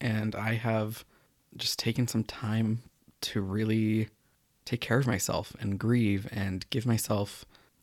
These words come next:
time and space. So I am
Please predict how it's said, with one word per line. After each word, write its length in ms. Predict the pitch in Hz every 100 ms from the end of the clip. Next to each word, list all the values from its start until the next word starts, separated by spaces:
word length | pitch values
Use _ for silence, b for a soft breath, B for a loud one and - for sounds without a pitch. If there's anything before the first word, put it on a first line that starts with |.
| -
time 480 | - 123 110 101
and 160 | 90 98
space. 600 | - - 117 107 - - - _ _ _ _ _ _ -
So 340 | - 127 127 -
I 240 | - 131 -
am 360 | 110 110 113